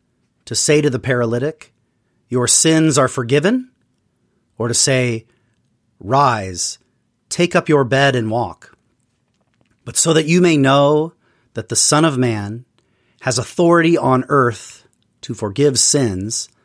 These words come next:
he turned to the paralytic and said, "I say to you, rise, pick up your bed and go home." And he arose and immediately picked up his bed and went out before them all,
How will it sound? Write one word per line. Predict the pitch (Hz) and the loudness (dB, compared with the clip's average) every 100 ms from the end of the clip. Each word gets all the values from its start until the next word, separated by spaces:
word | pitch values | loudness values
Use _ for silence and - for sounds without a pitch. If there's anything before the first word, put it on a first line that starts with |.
| _ _ _ _ _ _ _ _ | _ _ _ _ _ _ _ _
he | - | -18
turned | - 117 | -8 -4
to | 104 | -4
the | 90 | -4
paralytic | 104 95 110 117 - | -6 -4 -2 -2 -4
and | 98 | -4
said, | - 113 110 | -4 -4 -6
"I | 113 | -4
say | 127 - 160 | 0 2 0
to | 143 135 | 0 -4
you, | 120 139 135 135 - _ _ _ _ _ _ _ - | -2 0 0 -2 -6 _ _ _ _ _ _ _ -6
rise, | 117 147 131 107 - | 0 0 0 -2 -6
pick | - 185 190 | 0 0 2
up | 180 | -2
your | 147 151 131 | 0 0 2
bed | 135 135 135 131 123 _ _ _ _ | 2 2 0 -2 -10 _ _ _ _
and | 120 117 | -8 -6
go | 110 131 | -2 -2
home." | 117 104 87 85 _ _ _ _ _ _ _ _ _ _ _ _ _ _ _ | -2 -6 -10 -14 _ _ _ _ _ _ _ _ _ _ _ _ _ _ _
And | 107 | -6
he | 104 | -4
arose | 113 131 131 135 127 - | 2 4 4 4 2 0
and | 117 113 | -4 -6
immediately | 113 135 143 127 123 | -4 -2 -2 -2 -4
picked | - 156 - | -2 -2 0
up | 147 | 0
his | 143 | 0
bed | 107 123 123 123 127 - _ _ _ _ - | 0 2 2 0 -4 -10 _ _ _ _ -10
and | 98 | -4
went | 120 131 | 0 2
out | 135 147 | 2 0
before | 120 120 | -4 0
them | 120 127 | 2 2
all, | 92 85 98 | 0 -4 -12